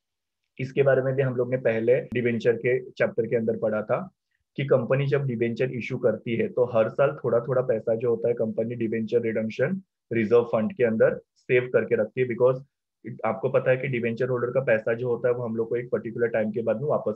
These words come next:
करना पड़ता है। तो उसके लिए company हर साल profit में से थोड़ा थोड़ा पैसा यहाँ पे reserve करके रखती है, ताकि जब भी वो debentures due हो जाएंगे, तो company उनके पैसे उनको वापस कर पाए। तो यही लिखा हुआ है कि कंपनी का बोर्ड मीटिंग हुआ था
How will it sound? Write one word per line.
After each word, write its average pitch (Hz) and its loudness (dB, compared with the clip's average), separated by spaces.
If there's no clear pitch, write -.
करना 98 -2
पड़ता - -10
है। 92 -20
तो 120 -2
उसके 120 -8
लिए 123 0
company 123 -2
हर 110 0
साल 127 0
profit 117 -2
में 113 -4
से 127 -8
थोड़ा 110 -4
थोड़ा 117 -2
पैसा 110 -4
यहाँ 107 -4
पे 147 -2
reserve 120 4
करके 120 0
रखती 113 -2
है, 127 0
ताकि 117 -4
जब 113 -4
भी 117 -4
वो 123 2
debentures 113 -2
due 120 -4
हो 117 -2
जाएंगे, 107 0
तो 131 -6
company 107 -4
उनके 110 -4
पैसे 104 -4
उनको 107 -4
वापस - -2
कर - -6
पाए। - -10
तो 120 2
यही 117 0
लिखा 127 -6
हुआ 117 2
है 123 -4
कि 127 -10
कंपनी 110 -2
का 113 0
बोर्ड 107 -2
मीटिंग 113 -6
हुआ 113 0
था 127 -4